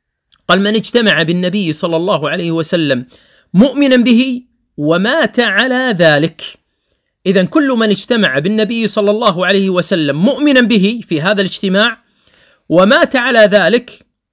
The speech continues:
وعلى القول الراجح وإن تخلل ذلك ردة، فهذا هو الصحابي. قال: "والمقطوع"، انتهينا من المرفوع، ثم بعد ذلك الموقوف، نتكلم الآن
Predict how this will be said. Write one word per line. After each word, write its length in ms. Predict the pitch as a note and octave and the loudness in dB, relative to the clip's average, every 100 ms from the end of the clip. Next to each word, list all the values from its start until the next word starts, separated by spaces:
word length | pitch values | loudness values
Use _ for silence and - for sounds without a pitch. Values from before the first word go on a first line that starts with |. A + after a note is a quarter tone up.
| _ _ _ | _ _ _
وعلى 260 | A#2+ A#2+ D3+ | -8 -4 -2
القول 340 | D#3 F3 E3 | -2 -2 -2
الراجح 440 | D3 E3 D#3 C#3 - | -2 0 0 0 -4
وإن 260 | E3+ E3 | -4 -4
تخلل 420 | D#3 - F3+ D#3 C#3+ | -6 -6 -2 0 0
ذلك 680 | D3 E3 C#3+ D3+ B2 B2 - | 0 -2 -2 -2 -4 -4 -4
ردة، 500 | D#3+ G3+ F3+ C4+ G#3+ _ _ _ _ | -2 -2 2 0 0 _ _ _ _
فهذا 400 | - C#3+ E3+ D3 | -10 -4 -4 -4
هو 160 | C3+ F3 | -6 -8
الصحابي. 520 | - B2+ - - - _ _ _ _ _ _ _ _ _ _ _ _ _ _ - | -8 -10 -14 -16 -18 _ _ _ _ _ _ _ _ _ _ _ _ _ _ 0
قال: 260 | F3+ E3+ | 2 4
"والمقطوع"، 800 | D3+ G#3 G3+ F3+ - E3 D#3+ B2+ - | 2 0 0 -4 -6 -6 -6 -6 -10
انتهينا 420 | C#3 C3 D3 D#3+ D3 | -16 -12 -8 -6 -4
من 120 | D3 | -4
المرفوع، 600 | D3 C#3 - F3 A3 A#3 _ _ _ _ _ | -2 -4 -2 0 0 -2 _ _ _ _ _
ثم 220 | D3+ C3 | -8 -6
بعد 220 | B2+ C#3+ | -4 -4
ذلك 640 | C3+ D3+ C3 - A#2 G#2+ _ _ _ _ _ _ | -2 -2 -4 -4 -6 -6 _ _ _ _ _ _
الموقوف، 580 | F#3 G#3+ G#3+ G#3 A3+ A3 - _ _ _ _ - | 0 2 2 0 -4 -4 -8 _ _ _ _ -8
نتكلم 520 | E3+ D#3 F#3+ E3 C#3+ | -8 -6 -6 -6 -6
الآن 380 | C3 D3+ F3+ | -6 -8 -8